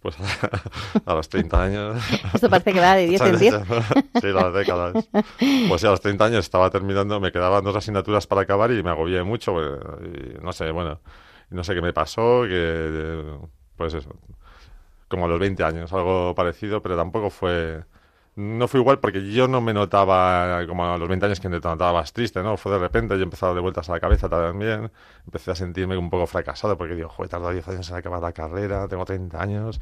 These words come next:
Speaker 1: todavía no he acabado", y me empezó a dar vueltas a ese pensamiento en la cabeza también, y bueno, el caso es que, pues, eh, tuve un ingreso.
Speaker 2: U-,
Speaker 1: Eh,
Speaker 2: uno, tu primer ingreso.
Speaker 1: Mi primer ingreso, sí.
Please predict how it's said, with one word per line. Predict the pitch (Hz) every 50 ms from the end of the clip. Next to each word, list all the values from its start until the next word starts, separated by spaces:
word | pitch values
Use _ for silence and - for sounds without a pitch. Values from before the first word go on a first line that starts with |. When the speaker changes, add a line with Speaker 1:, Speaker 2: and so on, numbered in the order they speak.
| - - -
Speaker 1:
todavía | - 92 85 90 92
no | 95
he | 95
acabado", | 92 - 73 76 87 104 107 113 113 113 113 113 - - - - - - -
y | 90 87
me | 87 87
empezó | 82 80 80 - 85
a | 82
dar | 87
vueltas | 85 92 90 95 92
a |
ese | 90 82 90
pensamiento | 85 90 85 90 87 87 90 92 87 98 95
en | 90
la | 87
cabeza | 85 82 80 110 117 - - 110 110
también, | 95 98 95 104 107 113 127 135 127 151 143 - - - - - - - _ - - - _ _ -
y | 107 95 92 92 87 85 85 82 82
bueno, | 82 101 107 101 104 131 123 -
el | 85
caso | 78 85 85 92
es | 92 -
que, | - 95 87 85 82 82 78 76 76 76 73 71 73 -
pues, | - 85 78 71 80
eh, | 85 85 82 78
tuve | - 92 92
un | 85
ingreso. | 78 76 82 87 90 - - - 92 87 - _ - - - _ _ _ _ _ _ _ _ _ _ _ _ _ -
Speaker 2:
U-, | 226 214
Speaker 1:
Eh, | - 196 196
Speaker 2:
uno, | 214 202 214 214 196
tu | - - 175 - 196
primer | 175 180 175 190 202
ingreso. | 190 170 160 160 156 151 - 135 123
Speaker 1:
Mi | 139 101 95
primer | 87 92 87 90 90
ingreso, | 90 82 82 87 87 - - 80 82
sí. | - 92